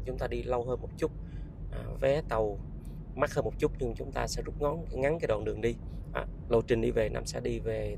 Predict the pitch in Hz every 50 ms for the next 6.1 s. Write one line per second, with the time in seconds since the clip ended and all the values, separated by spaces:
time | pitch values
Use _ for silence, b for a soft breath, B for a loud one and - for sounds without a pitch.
0 | - 120 113 110 104 - - 139 139 165 165 - - - - 117 117 113 - -
1 | - - 131 127 139 160 - - - - - B B B B - - - 120 117
2 | 120 113 110 104 - 120 113 110 107 101 - - - - - - 123 135 135 -
3 | - B B B B B B B 131 120 117 135 123 123 120 117 120 113 110 113
4 | 113 113 113 117 127 127 131 127 127 127 123 123 123 120 - - 127 117 117 135
5 | - 127 127 127 123 117 110 107 - - - - - - - - 113 107 113 117
6 | 104